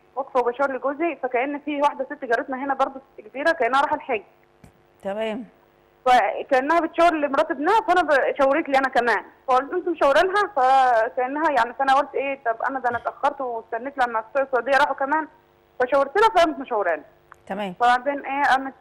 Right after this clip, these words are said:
Speaker 1: مرات ابنها تع-، قالت لي: "أنت رايحة فين؟" ب-، مشينا بقى، قلت لها: "أنا همشي". قالت: "ما تخليكي هنا، نعيش في مصر ونصرف على نفسنا".
Speaker 2: مم.
Speaker 1: قلت لها: "لا، أنا عندي أولاد وعندي بيتي، هصرف إزاي وأقعد إزاي؟ أنا كان نفسي برضه والله، بس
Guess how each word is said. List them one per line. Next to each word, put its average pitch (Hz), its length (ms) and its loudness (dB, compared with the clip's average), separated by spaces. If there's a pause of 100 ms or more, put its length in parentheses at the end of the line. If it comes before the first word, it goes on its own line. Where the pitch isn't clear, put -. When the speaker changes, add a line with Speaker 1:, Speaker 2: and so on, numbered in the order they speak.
(120)
Speaker 1:
مرات 269 300 -2
ابنها 277 420 0
تع-، 226 340 2
قالت 254 340 0
لي: 285 60 -8
"أنت 269 180 -8
رايحة 269 180 0
فين؟" 269 320 -6
ب-، 240 140 -2
مشينا 254 300 -4
بقى، 226 220 4
قلت - 180 -8
لها: 330 160 -2
"أنا 320 200 -2
همشي". - 240 -6
قالت: 285 220 -6
"ما 285 100 -4
تخليكي 277 440 -6
هنا، 254 100 -6
نعيش 254 220 -6
في 330 80 -4
مصر 349 200 2 (180)
ونصرف 349 360 -2
على 262 200 0
نفسنا". 233 320 -6 (240)
Speaker 2:
مم. 214 320 -8 (320)
Speaker 1:
قلت - 200 -16
لها: 311 160 0
"لا، 339 120 4
أنا 226 100 0
عندي 233 200 -2
أولاد 214 280 -2
وعندي 277 240 -2
بيتي، 359 260 0
هصرف 240 360 -6
إزاي 262 280 0
وأقعد 254 300 4
إزاي؟ 247 160 0
أنا 262 100 0
كان 262 200 -2
نفسي 277 240 -6
برضه 269 280 2
والله، 254 320 2
بس 294 120 -6